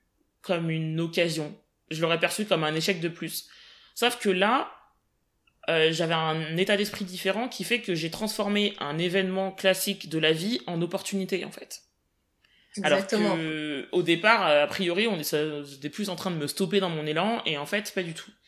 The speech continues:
Speaker 1: Donc j'ai mûri l'idée, j'y ai réfléchi, et, euh, donc j'ai transformé cette déception de départ en opportunité, parce qu'en fait, j'en avais marre de faire les choses en fonction des autres, et surtout de ne pas faire ce que je voulais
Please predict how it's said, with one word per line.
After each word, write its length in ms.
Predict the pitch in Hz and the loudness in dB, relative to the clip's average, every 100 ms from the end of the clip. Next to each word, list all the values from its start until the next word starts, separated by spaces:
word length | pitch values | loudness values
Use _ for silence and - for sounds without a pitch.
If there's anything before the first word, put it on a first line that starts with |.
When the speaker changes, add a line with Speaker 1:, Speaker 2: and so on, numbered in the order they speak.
| - - _ _ | -20 -20 _ _
Speaker 1:
Donc 140 | 180 196 | -2 2
j'ai 180 | 202 226 | 4 4
mûri 260 | 226 226 | 4 2
l'idée, 500 | 202 170 202 220 247 | 0 2 4 6 4
j'y 200 | 180 190 | 4 2
ai 40 | 175 | 2
réfléchi, 760 | 165 - 131 - 185 202 226 - _ _ _ _ _ _ _ _ - - | 0 -4 -6 -6 -2 -2 -4 -10 _ _ _ _ _ _ _ _ -6 4
et, 340 | 190 220 240 - - - - - | 6 6 2 -8 -18 -20 -14 2
euh, 200 | 165 156 | 4 4
donc 160 | 165 160 | 2 -2
j'ai 120 | 170 | -4
transformé 460 | 175 165 170 185 | -6 -4 0 0
cette 240 | 185 160 - | 2 0 0
déception 420 | 175 170 160 180 | -2 -2 -4 -4
de 60 | 160 | -4
départ 480 | 156 185 185 185 - | -2 2 2 0 -4
en 160 | 170 170 | 0 0
opportunité, 840 | 165 160 - 156 151 180 233 - - - _ | 0 -4 -4 -6 -2 0 0 -4 -16 -20 _
parce 160 | 180 175 | -2 2
qu'en 120 | 190 | 2
fait, 100 | 240 | 2
j'en 160 | 208 165 | 2 2
avais 180 | 156 | 2
marre 540 | 151 175 185 220 - - | 0 2 2 2 -6 -8
de 120 | 160 | -6
faire 180 | 160 190 | 0 0
les 120 | 170 | 0
choses 420 | 147 - 180 190 - | -4 -2 -2 -2 -6
en 80 | 151 | -8
fonction 400 | - 170 160 196 | -6 -6 -2 -2
des 240 | 151 139 | -2 -6
autres, 320 | 147 208 - _ _ _ _ - - | -6 -10 -14 _ _ _ _ 0 4
et 100 | 190 | 4
surtout 320 | - - 254 | 0 -2 0
de 120 | 180 | 2
ne 100 | 160 | 0
pas 340 | 160 - 285 | -2 4 4
faire 260 | 285 254 247 | 6 2 2
ce 100 | - | 0
que 100 | 214 | -2
je 100 | 165 | -2
voulais 420 | 170 175 202 - | 0 4 4 2